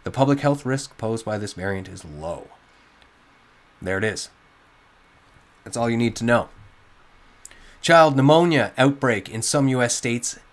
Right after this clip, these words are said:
as similar illness surges in China.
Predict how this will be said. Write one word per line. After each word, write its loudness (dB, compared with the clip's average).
as -6
similar 2
illness 0
surges -4
in -2
China. 2